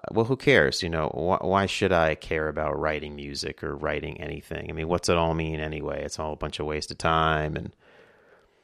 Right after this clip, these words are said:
I might as well just enjoy myself in this moment," which, you know, in that moment means watching another six YouTube videos while I slouch on the couch. So, so this has been building for a while.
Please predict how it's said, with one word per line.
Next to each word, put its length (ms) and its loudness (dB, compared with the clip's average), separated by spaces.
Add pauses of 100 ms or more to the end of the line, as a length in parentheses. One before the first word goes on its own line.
(540)
I 80 0
might 180 4
as 140 0
well 100 4
just 180 0
enjoy 400 4
myself 540 4
in 120 0
this 180 0
moment," 420 2
which, 480 -2
you 100 -8
know, 140 -8
in 140 -8
that 180 -6
moment 400 -8
means 540 -10 (640)
watching 420 -8
another 520 -4
six 460 -6
YouTube 520 -8
videos 560 -8
while 180 -8
I 100 -10
slouch 500 -6
on 100 -6
the 80 -10
couch. 540 -6
So, 200 -8 (1300)
so 140 -6
this 160 -2
has 80 -2
been 200 2
building 320 4
for 160 -2
a 80 4
while. 440 6